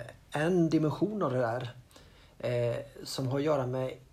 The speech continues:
internationaliseringen och vilken grad som de här typer av konflikter är knutna till varandra. Och just jihadistkonflikter är ju en,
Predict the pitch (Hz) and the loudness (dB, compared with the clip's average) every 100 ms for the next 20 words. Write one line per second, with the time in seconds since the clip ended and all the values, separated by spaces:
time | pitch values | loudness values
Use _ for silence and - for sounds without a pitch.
0 | - - - 147 147 139 143 - 143 143 | -20 -20 -10 -6 -2 0 -2 -2 -2 -2
1 | 143 - 127 107 117 160 135 135 143 135 | 0 -2 -2 -4 -4 -4 -4 -4 -6 -4
2 | 139 139 151 180 143 156 151 135 139 135 | -2 2 2 2 0 -4 -2 -2 -4 -2
3 | 139 - - 131 120 127 120 127 - - | -8 -6 -6 -6 -6 -8 -6 -6 -8 -12
4 | 123 123 120 - - - 117 113 113 113 | -8 -8 -10 -14 -20 -10 -8 -6 -6 -8
5 | - - - - - - - - 151 151 | -10 -20 -20 -20 -20 -20 -18 -4 0 0
6 | - 123 120 139 117 120 127 95 90 143 | -2 -8 -2 -2 -2 -2 -2 -4 -6 -8
7 | 135 - - - - - - 135 180 - | -10 -18 -20 -20 -20 -14 -4 2 2 2
8 | - 151 160 156 165 175 - 139 127 131 | -6 -4 2 2 4 0 -2 -4 -2 -4
9 | - 175 175 139 131 139 139 139 | -2 0 2 2 0 -2 -2 -6